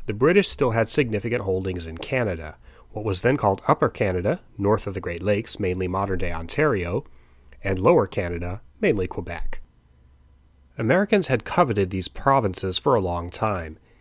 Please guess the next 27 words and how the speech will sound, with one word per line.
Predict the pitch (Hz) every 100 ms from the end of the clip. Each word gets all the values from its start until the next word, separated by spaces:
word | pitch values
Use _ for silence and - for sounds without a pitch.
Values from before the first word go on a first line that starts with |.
| _ _
In | - 101
seventeen | - 127 160 185
seventy-five, | 170 147 190 - 92 90
as | 101
I | 95
said | 87 110 92
in | 87
the |
last | 87 107 143 -
episode, | 90 - 87 85 110 - - - -
a |
Patriot | - 143 160 208 185
Army | 117 113 127
made | 113 101
an | 98
unsuccessful | 107 165 - 202 - 110 - 101
attempt | 87 - 104 90 -
to |
snatch | 98 - 117 185 -
Canada | 110 90 87
from | 92 - 85
the |
British. | 82 147 87 76 - - _ _ - - _
Now, | 110 123 120
in | - 104
eighteen | 98 98 90
twelve, | 123 113 90 95